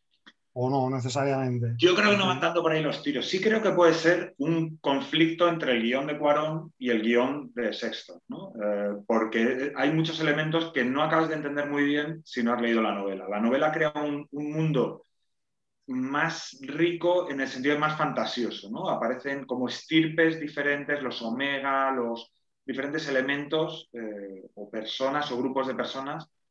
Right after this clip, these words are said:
Speaker 2: en conflicto. Entonces sí que puede haber algo de ese, de ese conflicto, pero a mí eso que le pasa al profesor me lo resuelve una cosa, que son las últimas palabras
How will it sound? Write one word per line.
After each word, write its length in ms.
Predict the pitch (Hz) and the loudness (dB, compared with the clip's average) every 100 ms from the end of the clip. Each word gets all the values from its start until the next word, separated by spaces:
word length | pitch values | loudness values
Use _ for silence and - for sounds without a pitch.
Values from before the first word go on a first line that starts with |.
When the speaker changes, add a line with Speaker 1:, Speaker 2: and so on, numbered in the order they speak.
| _ | _
Speaker 2:
en 140 | 135 123 | -12 -6
conflicto. 600 | 117 101 113 110 - - _ _ _ _ _ - | -6 -2 -2 -2 -10 -20 _ _ _ _ _ -6
Entonces 220 | 135 - | -4 0
sí 100 | 165 | 2
que 80 | 165 | 4
puede 200 | 160 151 | 4 4
haber 160 | 147 | 2
algo 280 | 147 143 131 | 0 0 -2
de 100 | 127 | -4
ese, 340 | - 139 123 | -6 -6 -6
de 80 | 123 | -6
ese 100 | 123 | -6
conflicto, 600 | 113 110 160 165 131 127 _ _ _ _ _ - | -6 -2 -2 -2 -6 -12 _ _ _ _ _ -4
pero 240 | 131 131 | 2 4
a 80 | 127 | 4
mí 220 | 143 175 | 2 0
eso 380 | 175 170 160 151 | -2 -4 -4 -4
que 100 | 143 | -4
le 100 | 135 | -4
pasa 200 | 135 135 | -2 -4
al 60 | - | -6
profesor 500 | 131 - 151 160 - | -8 -6 -4 -4 -4
me 160 | 123 120 | -2 0
lo 120 | 120 | 2
resuelve 460 | 113 107 131 135 135 | 0 -2 -2 0 0
una 180 | 120 104 | 0 -2
cosa, 260 | 104 - _ _ _ _ _ _ _ - | -6 -10 _ _ _ _ _ _ _ -8
que 80 | - | -4
son 160 | 123 139 | -2 -2
las 140 | 139 | -2
últimas 320 | 139 143 139 | -2 -2 -2
palabras 680 | - 123 127 123 123 - - | 0 4 4 2 -2 -8 -20